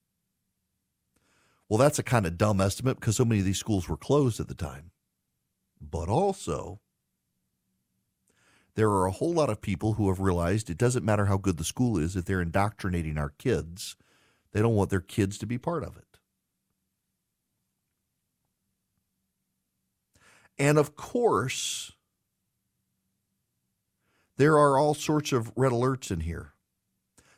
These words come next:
that we need to regulate parents. We, we need to crack down on this, that, that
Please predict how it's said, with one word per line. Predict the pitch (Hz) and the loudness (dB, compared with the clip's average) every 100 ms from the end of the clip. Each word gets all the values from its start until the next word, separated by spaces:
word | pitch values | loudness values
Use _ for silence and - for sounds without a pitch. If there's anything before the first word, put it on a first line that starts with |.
| _ | _
that | 120 113 | 2 2
we | 120 131 | 2 2
need | 131 127 104 | 2 0 -2
to | 101 92 - _ | -4 -4 -8 _
regulate | 110 123 107 92 87 - | 0 0 0 -2 -4 -4
parents. | 123 92 78 - | -2 -2 -4 -2
We, | 107 | -2
we | 98 113 113 | 0 0 2
need | 117 110 90 | 2 0 -4
to | |
crack | - - 110 107 | -6 0 0 0
down | 107 107 | 0 0
on | 95 76 | 0 -4
this, | 78 82 | -8 -8
that, | - 92 - | -4 -4 -4
that | 95 | -6